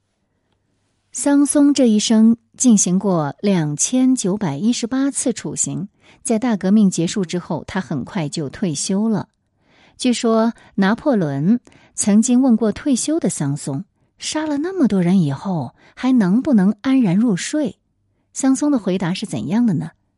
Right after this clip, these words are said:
他说，如果皇帝、国王晚上都能睡着，一个刽子手又怎么会睡不着呢？米涅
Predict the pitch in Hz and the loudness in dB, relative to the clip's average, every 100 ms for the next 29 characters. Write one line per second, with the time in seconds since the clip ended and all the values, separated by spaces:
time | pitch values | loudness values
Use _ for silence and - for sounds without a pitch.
0 | - 196 - 185 185 190 _ _ _ _ | -6 -4 -2 0 0 -2 _ _ _ _
1 | _ _ _ _ _ _ 233 302 247 185 | _ _ _ _ _ _ 0 2 4 2
2 | 180 - 170 156 214 262 311 220 175 165 | 2 -2 -4 0 0 2 2 2 -2 -4
3 | - 170 254 196 123 131 196 262 - 180 | -2 0 0 -2 -4 -2 -2 -2 -2 -4
4 | 139 127 160 202 175 185 185 170 180 214 | -2 -4 -2 0 2 2 2 2 0 0
5 | 165 151 151 139 156 180 _ _ _ 208 | -2 -2 -4 -4 -4 -6 _ _ _ 0
6 | 254 311 359 302 220 214 - 135 120 156 | 2 4 4 2 2 0 -2 -4 -4 -6
7 | - _ - 240 208 196 160 160 214 269 | -8 _ -2 0 0 0 0 0 0 0
8 | 214 175 - - 247 196 185 156 127 156 | 0 0 -4 -2 -2 -2 -4 -6 -6 -4
9 | 202 240 - _ _ _ _ _ _ _ | -4 -4 -8 _ _ _ _ _ _ _
10 | _ _ _ _ _ _ _ _ _ _ | _ _ _ _ _ _ _ _ _ _
11 | _ _ _ _ _ _ _ _ _ _ | _ _ _ _ _ _ _ _ _ _
12 | _ _ _ _ _ _ _ _ 214 190 | _ _ _ _ _ _ _ _ 4 4
13 | 175 208 294 185 | 4 4 2 0